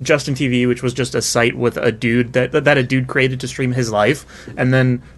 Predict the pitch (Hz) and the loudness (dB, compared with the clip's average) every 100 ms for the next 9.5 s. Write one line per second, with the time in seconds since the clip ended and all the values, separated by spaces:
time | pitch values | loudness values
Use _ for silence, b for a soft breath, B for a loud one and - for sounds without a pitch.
0 | - 139 139 175 196 208 202 214 190 185 | -4 0 2 4 4 4 4 2 2 -2
1 | 139 151 143 120 107 101 - 135 135 123 | 0 2 2 0 -4 -6 -2 0 2 2
2 | 117 B B B - 139 117 123 127 127 | -2 B B B -4 -2 0 2 2 2
3 | 127 127 - 117 123 - 185 131 123 123 | 2 0 0 0 -2 -8 -2 2 2 2
4 | - 127 123 131 123 120 - 123 117 113 | -2 0 2 2 4 2 0 -2 -2 -2
5 | 120 110 117 110 107 110 - 113 110 107 | -4 -2 -4 -4 -4 -6 -6 -8 -6 -6
6 | 107 127 139 135 143 139 147 139 131 127 | -6 -2 0 0 -2 -2 -2 -2 -2 -6
7 | 143 135 139 - 156 160 170 220 - 104 | -6 -8 -8 -6 -4 -4 -6 -6 -8 -6
8 | 101 95 98 - B B B B 123 123 | -4 -6 -10 -14 B B B B -4 -4
9 | 123 - 123 123 | -4 -6 -2 -2